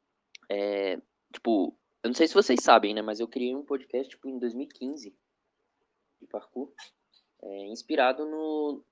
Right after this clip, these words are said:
no primeiro que teve aqui no Brasil, né, que foi o Podcast com K, né, que depois virou Kong, né, por conta de uma treta lá do nome. Mas, <clears throat>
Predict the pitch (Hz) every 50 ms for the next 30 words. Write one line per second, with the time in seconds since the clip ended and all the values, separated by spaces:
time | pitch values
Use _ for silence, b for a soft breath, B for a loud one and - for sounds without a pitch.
0 | _ - 127 127 127 - 180 185 180 156 151 170 175 170 - - _ - 160 151
1 | 147 151 147 - 151 147 143 156 165 160 135 139 135 117 107 101 95 _ - 104
2 | - _ - 107 107 110 110 110 113 113 113 110 110 107 107 107 104 98 98 _
3 | _ - 113 110 - - 120 113 - - - - 131 131 131 - - 110 104 -
4 | _ _ _ _ _ _ _ _ _ _ - 98 98 _ - 104 98 - - 104
5 | 101 101 110 107 107 107 - - 110 107 104 98 92 95 95 95 92 _ _ _
6 | - 104 101 - - 80 92 92 90 87 _ - - 92 - - 90 92 92 92
7 | 92 95 95 87 87 - _ _ _ _ _ _ _ _ _ _ _ _ _ _
8 | _ _ _ - - 98 98 98 98 98 104 104 104 104 104 98 92 - - _
9 | _ _ _ _ _ _ - - - - 294 262